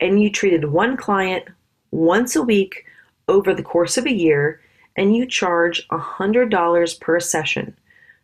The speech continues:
Pre-tax, that would add up to five thousand two hundred dollars. For how many of you listening would an extra five thousand two hundred dollars be more than your annual raise? Or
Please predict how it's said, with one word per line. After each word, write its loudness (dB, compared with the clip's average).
Pre-tax, -2
that 0
would 0
add 4
up -2
to 0
five -2
thousand 0
two 2
hundred -2
dollars. -4
For 2
how 2
many 2
of 0
you 4
listening 0
would 0
an 0
extra -2
five 0
thousand 2
two 0
hundred -2
dollars 2
be 2
more 6
than 4
your 2
annual 0
raise? -2
Or 2